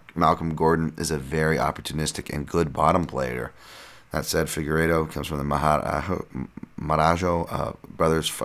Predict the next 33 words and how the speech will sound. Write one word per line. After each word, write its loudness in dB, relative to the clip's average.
uh, -4
grappling 4
team. -2
Really 6
well-schooled 4
Jiu-Jitsu -4
guys 4
familiar -4
with -4
leg -2
locks -2
and -8
of -6
the -6
sort. 4
Um, 6
and 4
I 4
think 0
Big 0
Fig 0
can 0
do 0
enough 0
bullshitting 0
and -6
controlling, -2
uh, -4
you -4
know, -6
on -2
the -2
feet. -6